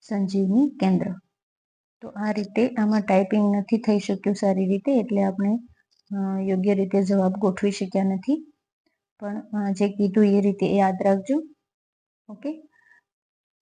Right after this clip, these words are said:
અ, ચલો રિવાઇઝ કરાવી દઉં. The village child nutrition center,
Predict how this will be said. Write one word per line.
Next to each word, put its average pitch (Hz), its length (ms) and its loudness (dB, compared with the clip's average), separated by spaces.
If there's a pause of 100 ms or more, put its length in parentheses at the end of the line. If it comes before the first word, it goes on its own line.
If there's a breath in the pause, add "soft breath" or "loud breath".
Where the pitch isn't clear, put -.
(100)
અ, 214 260 -6 (100)
ચલો 214 200 2
રિવાઇઝ 190 400 2
કરાવી 185 280 0
દઉં. 294 320 0 (540 loud breath)
The 226 340 -4 (1040)
village 214 460 2 (460)
child 214 320 0
nutrition 202 720 0 (120)
center, 196 340 0